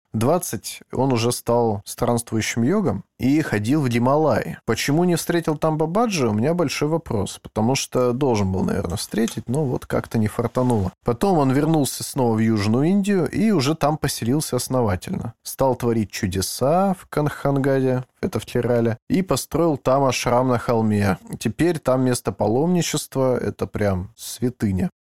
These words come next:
Э, говорил, что чудеса не его, что все это воля Божья, то есть такой очень смиренный был.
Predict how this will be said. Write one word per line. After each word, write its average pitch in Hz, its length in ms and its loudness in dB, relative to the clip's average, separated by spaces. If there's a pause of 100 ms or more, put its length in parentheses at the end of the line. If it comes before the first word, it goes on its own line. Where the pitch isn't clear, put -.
Э, 110 600 4
говорил, 120 500 2
что 139 280 0
чудеса 131 720 -2 (140)
не 113 260 4
его, 190 320 2
что 113 320 -2
все 123 240 -2
это 104 300 0
воля 110 300 2
Божья, 175 640 0
то 104 100 -2
есть - 120 -4
такой 110 220 -2
очень 104 220 -2
смиренный 165 600 2
был. 147 340 0